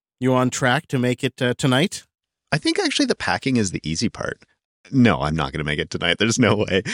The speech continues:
Speaker 2: With the, the post-lup crash and all the things that I'm hoping to do, I am going to fail you. I think it's gonna be a morning thing.
Speaker 1: I like that you're just scheduling in the post-show crash. Like, that's a good idea.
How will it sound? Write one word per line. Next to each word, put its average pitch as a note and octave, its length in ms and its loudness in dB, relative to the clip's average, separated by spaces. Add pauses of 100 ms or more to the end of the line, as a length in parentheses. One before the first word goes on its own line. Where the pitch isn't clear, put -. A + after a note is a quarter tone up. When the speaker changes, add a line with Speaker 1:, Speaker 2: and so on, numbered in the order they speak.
(180)
Speaker 2:
With G#2 220 2
the, G#2+ 240 4
the G#2 140 4
post-lup A2+ 580 2
crash F2 640 0 (120)
and D#2+ 400 -2
all D#2+ 160 0
the D2 120 -12
things C#2+ 440 -4
that C#2+ 140 -4
I'm C#2+ 160 -6
hoping D2 300 -4
to C#2 80 -8
do, C2+ 260 -4
I C2 640 -8 (100)
am - 260 -12
going - 260 -14
to - 100 -12
fail C#2+ 280 -14
you. C2+ 160 -14 (680)
I - 40 -18
think - 180 -14
it's - 120 -10
gonna A2 160 -10
be C#3 120 -6
a D#3 40 -6
morning E3 280 -8
thing. - 260 -16 (160)
Speaker 1:
I F3 120 -2
like G#3 180 0
that C#4 60 0
you're A3 140 2
just F3 240 2
scheduling D3+ 420 4
in C#3+ 160 2
the C3+ 80 0
post-show C3 520 0
crash. A#2+ 520 -2 (180)
Like, C3+ 160 2
that's D3+ 200 2
a - 20 -14
good B2+ 140 2
idea. F#2+ 320 -2